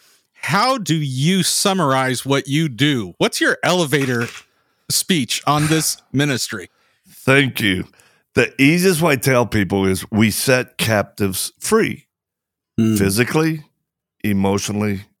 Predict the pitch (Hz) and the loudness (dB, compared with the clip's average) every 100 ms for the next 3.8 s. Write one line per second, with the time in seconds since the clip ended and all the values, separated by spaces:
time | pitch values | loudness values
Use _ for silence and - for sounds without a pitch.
0 | - 92 - 95 87 - - - _ _ | -10 -10 -4 -4 -4 -8 -12 -16 _ _
1 | _ _ _ _ _ _ _ _ _ _ | _ _ _ _ _ _ _ _ _ _
2 | - 107 175 180 98 87 80 - _ 95 | -4 -2 2 0 0 -4 -8 -16 _ -4
3 | 98 127 120 120 101 92 87 | 0 2 2 2 0 -2 -6